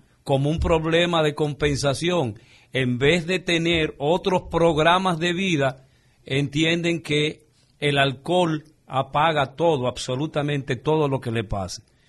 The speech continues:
Y de repente ese muchacho está en la casa, está viviendo y no tiene realmente una crianza saludable, como, por ejemplo, tienen las yeguas que nacen, inmediatamente empiezan a correr.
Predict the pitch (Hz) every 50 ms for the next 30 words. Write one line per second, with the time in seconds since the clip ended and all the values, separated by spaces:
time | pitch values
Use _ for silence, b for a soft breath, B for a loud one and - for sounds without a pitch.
0 | b b b _ 147 165 196 190 185 185 175 - 196 196 208 190 - 208 - 202
1 | 190 196 196 - - 190 190 185 - 196 - - - 170 180 185 180 185 180 -
2 | 190 190 185 175 - 147 151 - - - _ _ _ _ _ _ _ _ _ _
3 | _ _ _ _ _ b b b b b b b b b - 156 151 - - 165
4 | 165 185 196 202 190 175 190 190 196 185 165 147 135 127 131 143 143 - - _
5 | _ 139 139 143 147 143 143 151 165 - - - 165 156 170 185 214 202 170 135
6 | 123 120 139 143 147 143 143 139 139 139 135 143 135 139 151 143 135 135 - 135
7 | 131 135 139 147 143 - - 131 - - 131 120 117 117 113 135 151 160 143 120
8 | 120 113 113 113 b b b b b b b b b - 160 190 202 202 185 170
9 | 170 240 - - _ _ _ _ _ _ _ _ - 131 131 135 131 110 147 160
10 | 165 156 147 143 135 131 135 - 143 135 139 147 147 156 147 139 139 127 113 107
11 | 147 170 180 170 135 131 131 127 127 - 127 120 113 107 123 113 113 127 147 160
12 | 160 - - 147 123 131 - - 123 123 120 120 117 120 131 139 135 143 139 135
13 | 135 139 - - 139 127 120 113 135 131 117 139 131 123 123 117 - 120 113 110
14 | 127 156 170 143 104